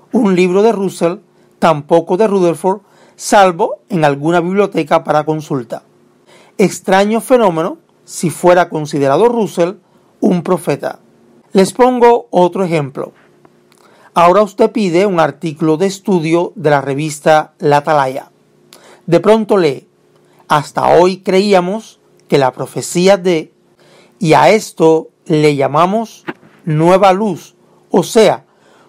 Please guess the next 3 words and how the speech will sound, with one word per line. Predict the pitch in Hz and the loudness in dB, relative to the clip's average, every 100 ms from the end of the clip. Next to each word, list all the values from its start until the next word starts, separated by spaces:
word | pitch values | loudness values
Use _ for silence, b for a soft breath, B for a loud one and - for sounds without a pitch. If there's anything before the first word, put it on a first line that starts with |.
| b | b
un | 208 214 220 214 | 2 4 2 -2
entendimiento | 165 151 151 196 208 208 180 170 165 151 165 160 | -6 -4 -2 0 0 -2 0 -2 -4 -2 0 0
progresivo, | - 147 139 156 151 196 180 139 131 | -2 0 0 0 -4 -4 -4 -4 -6